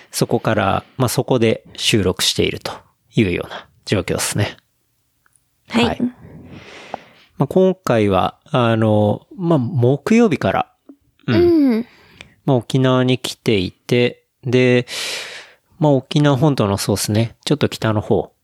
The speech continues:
Speaker 2: うんうん。
Speaker 1: に今滞在をしていて、で、まあ、今土曜日なんで、まあ、明日の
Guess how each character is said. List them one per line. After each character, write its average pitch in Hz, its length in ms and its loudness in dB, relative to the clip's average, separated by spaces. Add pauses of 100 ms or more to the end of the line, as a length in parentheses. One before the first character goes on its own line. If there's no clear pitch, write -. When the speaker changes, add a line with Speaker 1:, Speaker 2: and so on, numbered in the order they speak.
Speaker 2:
う 311 80 0
ん 330 260 2
う 277 260 2
ん。 - 60 -6
Speaker 1:
に 143 180 2
今 131 180 2
滞 107 280 0
在 104 160 2
を 98 120 0
し - 160 -2
て 98 120 0
い 90 120 -4
て、 - 420 -2 (540)
で、 151 100 0
ま 143 80 2
あ、 - 40 4
今 147 200 2
土 107 160 2
曜 120 220 4
日 101 100 -2
な 95 160 -2
ん 90 80 -6
で、 80 300 -4 (100)
ま 131 140 0
あ、 117 60 2
明 110 40 2
日 123 760 0 (140)
の 139 320 -2